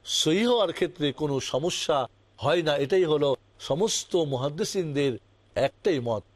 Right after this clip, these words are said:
এটাই হলো তাদের বিধান ও উসুল। এজন্যে এই সাহাবীর নাম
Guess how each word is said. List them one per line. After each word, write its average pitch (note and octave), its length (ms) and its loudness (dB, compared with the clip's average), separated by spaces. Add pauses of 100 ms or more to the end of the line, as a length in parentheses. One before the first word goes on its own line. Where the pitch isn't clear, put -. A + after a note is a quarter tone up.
(200)
এটাই F#3+ 240 2
হলো E3+ 120 2
তাদের C3+ 380 0
বিধান B2+ 480 -2
ও A#2 60 -4
উসুল। A#2+ 360 -2 (400)
এজন্যে A#3 560 0 (360)
এই G3 120 4
সাহাবীর A3+ 500 2
নাম G#3+ 320 2